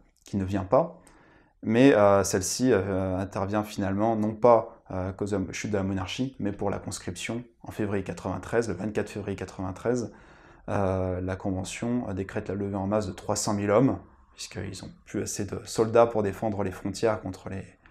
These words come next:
les rois coalisés de l'Europe.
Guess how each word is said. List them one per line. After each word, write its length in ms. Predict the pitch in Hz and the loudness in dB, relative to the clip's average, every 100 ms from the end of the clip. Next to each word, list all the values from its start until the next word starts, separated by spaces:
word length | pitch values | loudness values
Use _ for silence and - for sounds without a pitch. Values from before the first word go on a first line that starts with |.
| - _ | -20 _
les 180 | - 104 | -2 0
rois 200 | 95 104 | 2 2
coalisés 640 | - 104 101 101 123 175 - - _ _ _ _ _ - - | 4 2 2 0 0 0 -6 -20 _ _ _ _ _ -20 0
de 100 | 120 | 2
l'Europe. 380 | 104 101 113 | 4 4 2